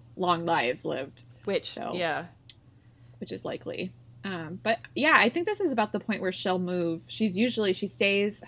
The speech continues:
Speaker 1: where is she? Is it, is she in Scotland right now? Or is she at Balmoral? Or is she in, but she usually isn't back at Buckingham Palace yet. She usually goes,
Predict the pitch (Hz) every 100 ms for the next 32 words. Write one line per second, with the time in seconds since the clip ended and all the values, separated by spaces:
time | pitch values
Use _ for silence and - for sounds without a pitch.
0 | - - 208 180 180 170 165 185 185 185
1 | - - - - - - - - 226 196
2 | - 226 277 285 285 294 277 214 - -
3 | - 175 185 185 208 233 247 247 175 175
4 | - 190 185 185 - - - - - -
5 | - - - - 180 180 - - - -
6 | 214 - 247 254 247 202 202 185 180 175
7 | - 175 175 160 185 165 165 165 180 -
8 | - 180 180 175 170 165 160 131 - -
9 | - 180 160 156 160 -